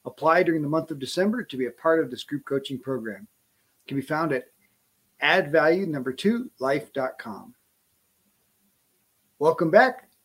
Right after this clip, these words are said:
Let's get back to more greatness. So, obviously, school's over now. What, you know, can, your, your goal is still to, to answer that question, right? To help people have a place to go.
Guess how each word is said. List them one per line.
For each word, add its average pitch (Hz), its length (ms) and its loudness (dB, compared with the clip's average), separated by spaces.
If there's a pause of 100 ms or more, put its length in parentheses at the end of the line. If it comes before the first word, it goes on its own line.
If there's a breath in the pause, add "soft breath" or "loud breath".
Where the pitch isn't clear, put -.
(140)
Let's 139 120 -10
get 131 200 -4
back 175 260 0
to 135 60 -6
more 151 200 -2
greatness. 127 680 -6 (380)
So, 214 420 6 (540)
obviously, 185 400 4
school's 180 400 6
over 160 240 6
now. 143 200 0
What, 135 360 -2 (240)
you 143 100 -10
know, 135 220 -6 (360)
can, 165 240 -4
your, 165 320 0
your 170 200 4
goal 160 400 6
is 135 100 -2
still 147 440 4
to, 127 140 -8 (200)
to 135 180 -8
answer 143 300 -6
that 123 160 -4
question, 110 360 -8
right? 117 200 -6
To 120 80 -12
help 151 280 -4
people 135 520 -6 (240)
have 156 180 -4
a 156 60 -2
place 147 380 -2
to 127 100 -6
go. 123 460 -2